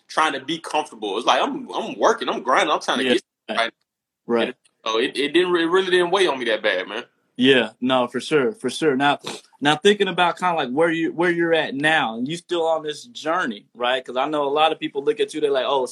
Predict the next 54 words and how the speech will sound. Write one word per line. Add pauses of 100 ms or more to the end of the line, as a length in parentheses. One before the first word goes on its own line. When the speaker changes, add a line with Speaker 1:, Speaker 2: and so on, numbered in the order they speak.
(120)
Speaker 2:
Thrash
and
made
it." (340)
But
if
I
know
you, (100)
I
know
you
like,
I
mean,
I'm
cool,
but
I
still
ain't, (280)
I
still
ain't
eclipsed
or
gotten
to
nowhere
near
where
I
wanna
be. (320)
Um, (220)
one
of
the,
one
of
those
moments
that
I
definitely
wanna
hit
on,
right? (340)
Um, (100)
you
got
the
opportunity